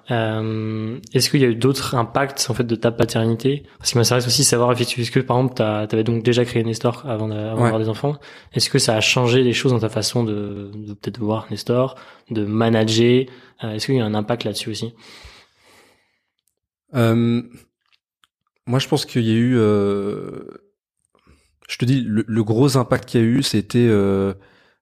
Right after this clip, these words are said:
Speaker 2: euh, ma, ma, ma, le, le fait de réussir à créer, euh, une frontière un peu moins poreuse,
Speaker 1: Mhm.
Speaker 2: euh, elle l'est encore beaucoup, mais un peu moins poreuse entre ma vie perso et ma vie pro.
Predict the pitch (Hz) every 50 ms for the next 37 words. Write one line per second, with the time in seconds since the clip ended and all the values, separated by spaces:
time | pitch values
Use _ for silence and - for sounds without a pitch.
0 | _ _ - - 104 98 98 95 98 98 101 107 - - - - - - - -
1 | _ _ _ _ _ _ _ _ _ _ _ _ _ _ _ _ _ _ _ _
2 | _ _ _ _ _ _ _ _ - 110 107 107 110 - 113 107 107 104 - 120
3 | 113 113 107 104 104 101 101 101 101 98 98 101 101 104 107 104 104 107 107 110
4 | 104 107 101 - - 127 127 123 110 110 110 104 117 120 113 - - - 127 123
5 | 135 127 131 - - 107 98 101 - - - - 117 113 113 117 120 120 123 117
6 | - 113 104 98 98 98 98 101 - - 107 104 101 - - 123 107 - - 123
7 | 117 117 107 113 - _ _ _ _ _ _ _ _ _ _ _ - 139 139 -
8 | 139 135 131 131 123 117 - - 110 104 110 127 127 113 92 87 _ _ _ _
9 | _ - 120 113 120 117 101 92 92 92 92 92 95 95 95 95 98 104 98 95
10 | 98 - - 98 98 98 98 101 98 101 101 - 117 127 123 - - - 85 90
11 | 95 95 - 139 147 - _ - - - - - - _ _ - 104 95 104 -
12 | 127 123 - - 127 127 123 113 120 - 110 113 123 131 120 113 - - 110 101
13 | 98 98 107 107 107 98 - - 127 120 117 107 104 98 92 92 92 - - -
14 | -